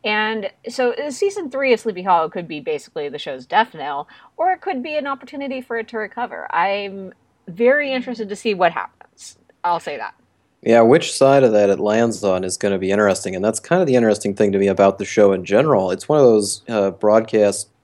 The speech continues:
Speaker 2: I guess, dramas, but, you know, a little bit, <laughs> a little bit different than, you know, your straight drama. Uh,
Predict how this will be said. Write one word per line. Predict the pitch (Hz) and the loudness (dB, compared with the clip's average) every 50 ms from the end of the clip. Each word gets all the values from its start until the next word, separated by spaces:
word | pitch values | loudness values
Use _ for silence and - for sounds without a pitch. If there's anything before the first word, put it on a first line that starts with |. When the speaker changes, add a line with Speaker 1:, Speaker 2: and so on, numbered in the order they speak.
| _ _ - - _ _ - | _ _ -20 -20 _ _ -18
Speaker 2:
I | 101 | -12
guess, | 98 - 113 - - | -6 -6 -6 -6 -8
dramas, | - - 87 85 90 95 113 107 - 90 90 92 - | -16 -12 -10 -6 -2 0 0 0 -2 -6 -10 -12 -12
but, | - - 90 - _ | -12 -12 -12 -12 _
you | 110 104 | -12 -12
know, | 92 78 80 92 - _ _ _ _ - | -12 -10 -12 -16 -18 _ _ _ _ -14
a | 104 | -10
little | 92 101 98 95 | -8 -6 -6 -6
bit, | 92 101 98 - - _ _ _ | -6 -6 -6 -6 -8 _ _ _
<laughs> | - | -12
a | - 120 | -8 -6
little | 127 - 123 127 - 160 156 135 | -6 -2 -2 0 2 4 4 4
bit | - 123 131 - | 4 2 2 2
different | 123 113 - 117 104 - | 2 2 2 2 0 2
than, | 107 98 101 98 95 _ | 0 0 0 -2 -10 _
you | - 107 | -10 -6
know, | 98 | -4
your | 98 98 | -4 -4
straight | - - - 107 107 104 | -4 -2 0 2 2 2
drama. | - 98 98 95 95 92 85 - - - - - - _ _ _ | 2 0 0 0 0 -2 -6 -8 -14 -16 -18 -20 -20 _ _ _
Uh, | - 113 117 110 107 104 101 104 | 2 6 6 8 8 6 4 2